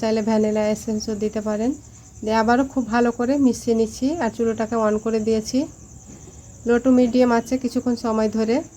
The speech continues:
অনবরত নেড়ে চেড়ে আমি দেড় মিনিটের মতো রান্না করে নিয়েছি। আর দেখতে পাচ্ছেন কতটা ঘনত্ব হয়েছে। এরকম ঘনত্ব করে কিন্তু মিশ্রণটাকে নামিয়ে নিতে হবে। নামিয়ে আমি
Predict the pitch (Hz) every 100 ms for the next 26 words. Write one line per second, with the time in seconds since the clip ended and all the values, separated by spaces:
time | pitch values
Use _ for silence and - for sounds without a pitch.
0 | - - - - - - - _ _ -
1 | 254 262 262 262 277 254 226 233 247 240
2 | 240 226 247 220 220 214 226 220 226 226
3 | 220 220 247 220 214 214 220 220 220 220
4 | 214 - 254 247 202 202 - 220 214 240
5 | 262 247 214 202 202 202 214 208 - 214
6 | 214 214 247 233 226 226 240 233 208 214
7 | 214 226 226 214 214 220 214 220 285 -
8 | _ 214 214 220 220 226 233 247 208 196
9 | 202 196 220 214 233 311 _ - _ _
10 | - 233 233 254 269